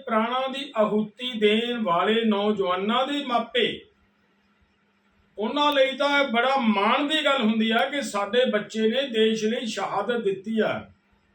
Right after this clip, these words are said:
ਇਹ ਇਸ ਲਈ ਨਹੀਂ ਰੋ ਰਹੇ ਕਿ ਸਾਡਾ ਬੱਚਾ ਗਿਆ, ਇਹ ਇਸ ਲਈ ਰੋ ਰਹੇ ਨੇ, ਇਸ ਲਈ ਸਾਡੇ ਤੱਕ ਇੱਥੇ ਆਏ ਨੇ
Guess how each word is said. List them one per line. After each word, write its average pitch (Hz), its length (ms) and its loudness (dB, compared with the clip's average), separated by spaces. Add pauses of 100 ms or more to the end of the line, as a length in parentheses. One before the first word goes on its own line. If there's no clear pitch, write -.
(1700)
ਇਹ 247 180 2
ਇਸ 220 160 -2
ਲਈ 254 160 0
ਨਹੀਂ 294 160 -6
ਰੋ 233 180 2
ਰਹੇ 160 300 0 (1160)
ਕਿ 214 60 2
ਸਾਡਾ 208 280 0
ਬੱਚਾ 190 300 -2
ਗਿਆ, 139 360 -6 (1120)
ਇਹ 262 260 2
ਇਸ 240 180 0
ਲਈ 320 200 4
ਰੋ 269 180 6
ਰਹੇ 233 300 4
ਨੇ, 226 80 0
ਇਸ 240 460 2
ਲਈ 311 160 2
ਸਾਡੇ 240 400 2
ਤੱਕ 226 220 -2
ਇੱਥੇ 214 280 0
ਆਏ 185 220 0
ਨੇ 202 140 -4